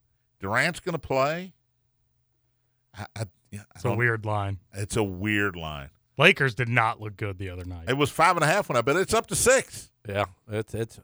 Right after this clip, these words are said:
Speaker 1: Vegas knows something.
Speaker 3: I gotta tell you one thing, really,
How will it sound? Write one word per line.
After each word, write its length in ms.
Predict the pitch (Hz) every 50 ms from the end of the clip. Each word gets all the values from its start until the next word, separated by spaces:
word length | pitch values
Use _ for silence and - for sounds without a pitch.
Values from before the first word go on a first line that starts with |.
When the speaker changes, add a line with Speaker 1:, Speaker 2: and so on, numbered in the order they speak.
| _ _ 78
Speaker 1:
Vegas 480 | 78 78 80 80 82 92 - - -
knows 340 | 101 110 117 117 120 120 117
something. 580 | - - 147 160 147 _ _ - - 120 123 123
Speaker 3:
I 60 | 123
gotta 240 | 139 170 180 170 131
tell 220 | 120 - 151 147
you 100 | 139 123
one 140 | 123 135 127
thing, 400 | - 135 127 127 127 127 120 _ -
really, 540 | 101 101 110 123 123 131 131 131 131 -